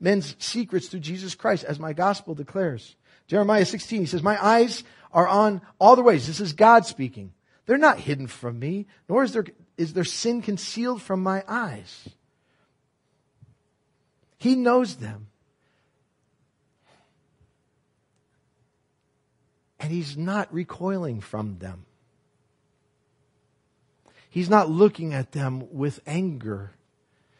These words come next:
He's not looking at them with, with shame and disappointment. He's looking at them with longing. God knows your secret fully and completely. We need to understand this too about God. He's got a way about Him.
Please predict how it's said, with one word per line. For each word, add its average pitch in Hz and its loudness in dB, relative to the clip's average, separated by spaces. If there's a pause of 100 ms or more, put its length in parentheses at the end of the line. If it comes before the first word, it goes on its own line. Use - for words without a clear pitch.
He's 165 -6
not 208 4
looking 190 6
at 147 -2
them 147 2 (320)
with, 147 -2 (340)
with - -6
shame 190 0
and 156 -2
disappointment. 156 -2
He's 135 -6
looking 170 -4
at 143 -4
them 131 -4
with 123 -6
longing. 117 -6 (1300)
God 208 0
knows 185 2
your 156 -4
secret - -8 (720)
fully 180 2 (200)
and 160 -4
completely. 165 -6 (260)
We 196 4
need 233 2
to 240 8
understand 233 2
this 233 0
too 254 0
about 170 2
God. 135 0
He's 180 -8
got 220 4
a 214 0
way 226 6
about 135 4
Him. 101 -12